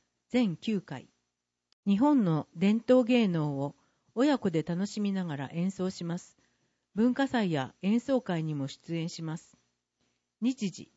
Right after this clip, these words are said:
初回、八月二日日曜日、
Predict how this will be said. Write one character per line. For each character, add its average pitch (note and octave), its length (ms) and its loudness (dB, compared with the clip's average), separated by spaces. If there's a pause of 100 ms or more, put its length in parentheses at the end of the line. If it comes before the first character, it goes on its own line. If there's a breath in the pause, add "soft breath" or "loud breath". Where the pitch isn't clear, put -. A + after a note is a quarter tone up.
(580)
初 G#3 180 -2
回、 A3+ 320 -2 (920)
八 A#3+ 280 -6
月 B3+ 300 -2
二 - 260 -18
日 - 240 -4
日 F#3+ 320 -4
曜 G3 240 2
日、 C#3+ 220 -10